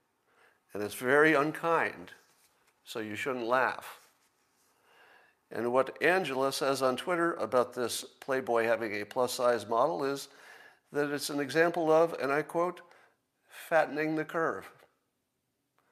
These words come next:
That's not funny. Angela, you should be ashamed of yourself. You should be ashamed.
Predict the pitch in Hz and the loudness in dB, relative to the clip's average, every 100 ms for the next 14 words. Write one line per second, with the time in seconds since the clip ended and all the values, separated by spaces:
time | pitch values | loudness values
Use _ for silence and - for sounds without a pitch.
0 | _ - 143 - 202 135 - 104 113 147 | _ -4 -4 0 0 0 0 -2 -4 -10
1 | _ _ _ _ _ - 117 117 170 175 | _ _ _ _ _ -8 -6 -4 -4 -4
2 | 139 - 151 185 185 208 247 247 110 - | -4 -6 -8 -8 -8 -8 -8 -10 -10 -10
3 | - - - _ _ _ _ _ - - | -12 -14 -20 _ _ _ _ _ -20 -20
4 | _ - 127 156 151 170 165 - 156 - | _ -14 -10 -10 -10 -8 -6 -6 -6 -8
5 | - | -10